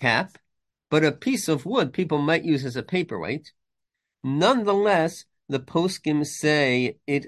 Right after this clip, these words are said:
is usher based on the following section in our notes where it says, "Kishiyesh lo kli acher."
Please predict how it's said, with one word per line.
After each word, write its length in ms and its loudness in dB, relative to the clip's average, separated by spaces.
is 300 -4
usher 560 0
based 340 0
on 180 2
the 80 0
following 800 0
section 960 -2
in 440 2
our 260 4
notes 440 0
where 120 2
it 100 -2
says, 200 -2
"Kishiyesh 680 -2
lo 140 2
kli 360 -4
acher." 460 -2